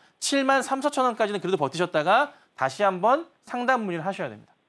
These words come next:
일 차 팔만 원 보시고 우선 대응하도록 하겠습니다. 네.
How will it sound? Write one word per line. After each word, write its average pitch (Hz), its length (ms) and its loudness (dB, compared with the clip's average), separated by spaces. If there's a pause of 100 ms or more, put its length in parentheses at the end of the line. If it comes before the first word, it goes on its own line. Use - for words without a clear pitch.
(1700)
일 254 200 -2
차 285 240 4
팔만 262 320 2
원 233 140 -2
보시고 196 440 0
우선 160 220 -2
대응하도록 143 440 -2
하겠습니다. 131 720 0
네. 117 100 -16